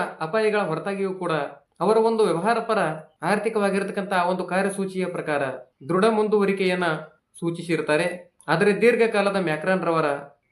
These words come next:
ನಿಷ್ಠಾವಂತ ಮತ್ತು ಮಾಜಿ ರಕ್ಷಣಾ ಸಚಿವರಾಗಿರತಕ್ಕಂತ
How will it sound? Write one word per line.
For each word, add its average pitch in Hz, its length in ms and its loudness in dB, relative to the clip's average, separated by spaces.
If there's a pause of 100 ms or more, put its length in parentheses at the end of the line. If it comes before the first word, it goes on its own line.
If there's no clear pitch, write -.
ನಿಷ್ಠಾವಂತ 214 500 0
ಮತ್ತು 196 600 0
ಮಾಜಿ 160 300 2
ರಕ್ಷಣಾ 185 340 -2
ಸಚಿವರಾಗಿರತಕ್ಕಂತ 156 880 -2